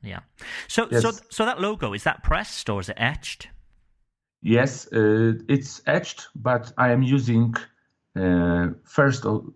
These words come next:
Speaker 2: in the past I was using the ferric chloride,
Speaker 1: Hmm.
Speaker 2: but even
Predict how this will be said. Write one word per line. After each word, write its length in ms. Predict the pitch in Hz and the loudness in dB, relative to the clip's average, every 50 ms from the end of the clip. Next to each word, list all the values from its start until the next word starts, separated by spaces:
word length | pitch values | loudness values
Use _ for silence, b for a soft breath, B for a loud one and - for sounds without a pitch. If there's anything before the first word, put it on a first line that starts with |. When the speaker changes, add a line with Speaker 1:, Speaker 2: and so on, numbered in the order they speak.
| _ _ - | _ _ -2
Speaker 2:
in 160 | - 120 110 | 2 4 4
the 80 | 104 104 | 4 4
past 340 | 104 - 117 101 90 - - | 2 2 2 2 2 0 0
I 80 | 107 107 | 0 0
was 220 | 107 107 107 - | 2 0 0 0
using 280 | 123 117 113 113 104 98 | 0 2 2 2 2 0
the 300 | 92 95 101 98 101 95 | 2 2 2 2 2 0
ferric 360 | 90 - - 135 123 117 113 117 | -2 0 0 2 4 4 2 0
chloride, 520 | - - 123 113 101 95 90 107 110 - - - _ _ _ _ _ _ - | 0 2 4 4 4 4 2 2 -2 -6 -12 -20 _ _ _ _ _ _ -8
Speaker 1:
Hmm. 180 | 107 98 90 87 - - - - - - b b b b b b b - | -6 -6 -6 -6 -8 -10 -14 -16 -16 -20 b b b b b b b 0
Speaker 2:
but 180 | 110 113 - - | 0 0 0 2
even 520 | 147 151 131 131 123 127 123 117 117 b | 2 4 4 4 2 2 0 -2 -4 b